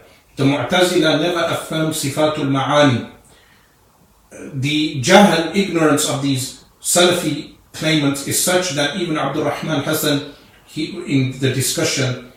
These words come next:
he said to me that the Asha'ira only affirm seven attributes for Allah. This is a part of the, uh, pseudo-Salafi propaganda against the Asha'ira. Sometimes they say, The Asha'ira only affirm seven attributes. Sometimes they say twenty attributes.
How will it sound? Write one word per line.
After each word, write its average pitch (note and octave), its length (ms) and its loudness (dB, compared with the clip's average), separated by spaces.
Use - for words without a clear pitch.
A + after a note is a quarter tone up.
he C#3 140 -6
said F3+ 300 0
to D3+ 120 -2
me C#3+ 180 -2
that C3+ 260 -4
the C#3+ 120 -4
Asha'ira D3 680 0
only D#3 260 2
affirm D#3 320 -2
seven E3 380 0
attributes C3+ 580 -4
for C#3 140 -4
Allah. A#2 380 -6
This C#3+ 180 -4
is D3+ 60 -2
a C#3+ 80 0
part E3+ 320 0
of C3+ 180 -6
the, C3 300 -4
uh, C#3 100 -2
pseudo-Salafi D#3 1040 -2
propaganda D#3 720 0
against C#3 300 -2
the D3+ 80 -4
Asha'ira. C#3 600 0
Sometimes D3+ 600 2
they C3 120 2
say, D3 400 -2
The C3+ 120 0
Asha'ira D3+ 600 0
only D3 220 -2
affirm C#3 320 -2
seven D3 320 -2
attributes. A2+ 540 -4
Sometimes C#3+ 420 -2
they C#3 100 -2
say C#3+ 280 -4
twenty D#3 400 -6
attributes. A#2 640 -8